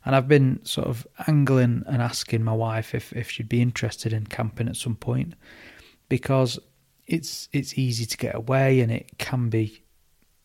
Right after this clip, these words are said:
cheaper option, uh, although some campsites are charging quite a lot more than I was expecting them to. So, yeah, so we thought we'd,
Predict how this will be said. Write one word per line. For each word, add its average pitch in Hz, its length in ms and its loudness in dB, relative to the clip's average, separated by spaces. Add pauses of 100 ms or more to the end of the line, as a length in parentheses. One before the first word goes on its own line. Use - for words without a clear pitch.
(420)
cheaper 123 380 -2
option, 120 520 0 (180)
uh, 117 400 -2
although 117 420 -2
some 117 240 -4
campsites 117 640 -6
are - 20 -8
charging 117 520 -2 (1040)
quite - 240 -4 (120)
a - 40 -4
lot 117 180 -2
more 123 140 -2
than 113 340 -4 (180)
I 127 100 0
was 117 140 -4
expecting - 480 -4
them 117 140 2
to. 127 320 2
So, 120 440 -2 (140)
yeah, 196 240 6
so - 160 0
we 165 120 4
thought 160 260 2
we'd, 131 160 2